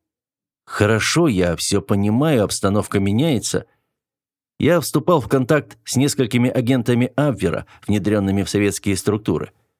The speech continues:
Они имеют личные претензии к большевикам и не намерены прекращать подпольную работу. Это, мягко говоря, не очень смелые люди, господин барон.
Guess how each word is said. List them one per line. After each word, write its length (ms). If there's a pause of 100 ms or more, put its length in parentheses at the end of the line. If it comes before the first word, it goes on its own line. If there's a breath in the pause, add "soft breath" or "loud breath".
(260)
Они 400
имеют 320
личные 380
претензии 600
к 60
большевикам 680 (200 loud breath)
и 100
не 120
намерены 520
прекращать 640 (100)
подпольную 600
работу. 440 (460)
Это, 240
мягко 320
говоря, 480 (160 loud breath)
не 140
очень 300
смелые 540
люди, 220
господин 440
барон. 360